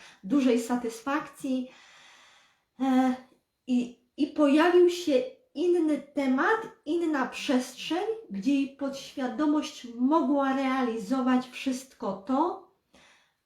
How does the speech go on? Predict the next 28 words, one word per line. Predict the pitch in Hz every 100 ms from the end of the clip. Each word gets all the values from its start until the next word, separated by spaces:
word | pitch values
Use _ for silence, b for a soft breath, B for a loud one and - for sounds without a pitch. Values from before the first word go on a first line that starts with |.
| _
do | 269 190 240
czego | - 302 269 269 277 -
była | 196 254 226 226
przywiązana. | - 233 226 226 202 233 196 180 170 - _ 320
<clears throat> | 359 254
Dajcie | 277 359 339
mi, | 302 254
kochane, | 269 269 247
znać, | 233 247 240 294 -
czy | 262
to | 302
jest | 302 262
dla | 262 247
Was | 254 -
zrozumiałe. | 233 233 226 226 214 180 170 - B B
Chodzi | - 339 311
mi | 302
właśnie | 254 269 - 247
o | 247
ten | 254 220
wzorzec, | 247 294 269 -
o | 226
to | 240
przywiązanie | - 254 240 247 262 254
i | - 196 233
o | 240
tego | 302 247 277
rodzaju | 247 202 233